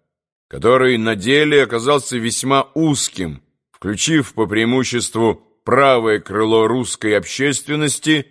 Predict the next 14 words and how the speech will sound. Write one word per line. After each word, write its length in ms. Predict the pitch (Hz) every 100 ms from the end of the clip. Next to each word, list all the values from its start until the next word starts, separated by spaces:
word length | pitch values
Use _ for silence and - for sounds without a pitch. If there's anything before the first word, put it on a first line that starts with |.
| _ _ _ -
сановную 880 | - 123 131 120 127 117 117 117 104
бюрократию, 1080 | 92 123 107 - 101 107 107 - 143 156 139 _ _ _ _
крупных 640 | 147 165 185 - 107 98 104
аграриев 960 | 92 104 131 160 160 160 147 - - -
и 100 | -
крупную 720 | 135 127 143 151 - 143 143
буржуазию. 880 | 113 113 101 117 95 90 95 92 82 - _ _ _ _
Элементы 760 | - 113 131 151 151 113 135 120
глубоко 520 | 107 127 131 135 139
консервативные 1200 | - 123 - 123 120 127 - 156 147 117 104 95
по 160 | - 98
своему 440 | - 101 107 104
прошлому, 840 | - 127 151 147 - 147 143 139
традициям 1000 | 135 95 95 85 143 127 - 135 135 117